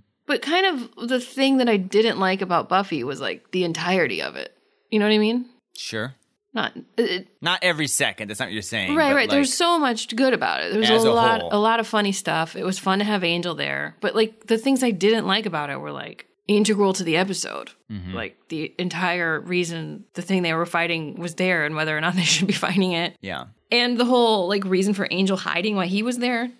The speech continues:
Speaker 1: felt kind of flimsy. But yeah, Spike was funny and Anya was funny.
Speaker 2: I think Anya's super funny.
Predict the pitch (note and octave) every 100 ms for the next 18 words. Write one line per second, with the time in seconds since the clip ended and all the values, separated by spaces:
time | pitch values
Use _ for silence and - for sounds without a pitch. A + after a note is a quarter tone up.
0 | - A#3 A#3 - B3 A#3+ B3 A#3+ A#3+ B3+
1 | B3+ _ _ - A#3+ - - B3 C4 A#3
2 | F#3+ E3+ D#3+ E3 - - F3+ G3+ G#3 F3
3 | - C3+ C3 C3+ _ C3 E3 B2 G#2 F#2+
4 | - - - -